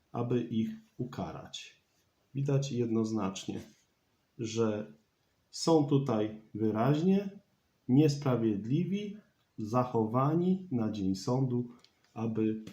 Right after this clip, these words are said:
zostali ukarani. A więc nie ma możliwości, żeby podtrzymywać twierdzenie,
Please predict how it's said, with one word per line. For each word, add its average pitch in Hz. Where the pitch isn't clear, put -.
zostali 95
ukarani. 107
A 113
więc 127
nie 220
ma 123
możliwości, 107
żeby 107
podtrzymywać 117
twierdzenie, 107